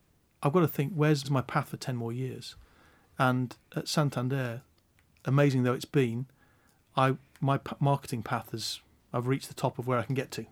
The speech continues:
There's nowhere for me to go. So I think the prospect of ten more years of that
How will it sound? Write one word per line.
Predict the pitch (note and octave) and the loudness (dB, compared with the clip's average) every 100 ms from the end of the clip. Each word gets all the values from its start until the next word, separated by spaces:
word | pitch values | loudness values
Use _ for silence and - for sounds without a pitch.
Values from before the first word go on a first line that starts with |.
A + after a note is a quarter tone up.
| _ _ _ _ - - - - | _ _ _ _ -20 -20 -14 -2
There's | C3 | 2
nowhere | B2+ A#2+ A#2 A2 - | 4 4 0 -2 -6
for | - | -6
me | A#2 | -4
to | - | -4
go. | A#2+ A#2 A2 _ _ - - - _ | -4 -4 -6 _ _ -20 -20 -20 _
So | - C#3 B2+ | 0 2 2
I | |
think | B2 D#3 C#3 - - | 2 0 -2 -6 -10
the | - | -4
prospect | - C#3+ - - - | 2 2 0 -8 -8
of | C3 | -6
ten | D3 C3 | -2 0
more | B2 | 0
years | A#2+ A#2+ A2+ | 0 -2 -2
of | A2+ | -4
that | A#2 A#2+ | -6 -6